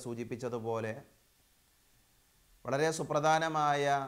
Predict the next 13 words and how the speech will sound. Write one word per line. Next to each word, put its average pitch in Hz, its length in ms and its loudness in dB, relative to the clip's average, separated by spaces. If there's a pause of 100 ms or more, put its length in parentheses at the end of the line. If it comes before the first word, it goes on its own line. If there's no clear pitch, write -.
(1120)
ഒരു 131 160 -4
വിഷയമാണ് 135 680 -2
നമ്മൾ 120 200 -4 (240)
ചർച്ച 107 220 -6 (120)
ചെയ്തുകൊണ്ടിരിക്കുന്നത്. 95 880 -8 (2250)
പല 127 100 -2 (180)
ആളുകളും 139 420 4 (1300)
ശ്രദ്ധിക്കാതെ 143 680 2
പോകുന്ന, 127 380 -2 (1200)
പ്രാധാന്യം 143 680 2
കൊടുക്കാത്ത, 127 560 0 (1300)
ഇതൊക്കെ 151 260 0 (120)
ആവശ്യമുണ്ടോ 156 640 2